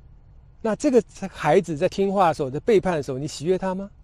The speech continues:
还是说这个孩子今天特别的乖，什么，什么话，你今天说什么话，他都照做了？啊，那你心真是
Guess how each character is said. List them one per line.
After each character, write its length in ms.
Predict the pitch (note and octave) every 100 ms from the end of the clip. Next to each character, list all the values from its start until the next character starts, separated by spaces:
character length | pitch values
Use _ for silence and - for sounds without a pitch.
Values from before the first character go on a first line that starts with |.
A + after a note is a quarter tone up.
| - - - -
还 120 | - E3+
是 160 | G#3+
说 140 | G3+ G#3+
这 120 | A#3+
个 80 | F#3
孩 160 | C#3+
子 120 | D#3
今 180 | C#3 F#3+
天 180 | F3+ F3+
特 220 | - C4+
别 140 | F#3 F3+
的 100 | F3
乖， 260 | F#3 F3+ F3+ - - - - - - - - - - -
什 200 | - C#3+
么， 180 | F3+ F3+ - - -
什 260 | - E3
么 80 | E3+
话， 340 | - A#3+ E3
你 120 | C3+ C#3+
今 160 | G3
天 60 | G#3+
说 160 | A#3
什 120 | A3 E3
么 60 |
话， 160 | D#3 D#3
他 140 | D3+
都 120 | D3+
照 200 | D#3 D#3
做 220 | C3 D3 G#2
了？ 120 | - - - - - - - _ - -
啊， 200 | E3 E3
那 120 | G3
你 80 | F3
心 240 | - F3
真 140 | D#3+ E3+
是 140 | E3+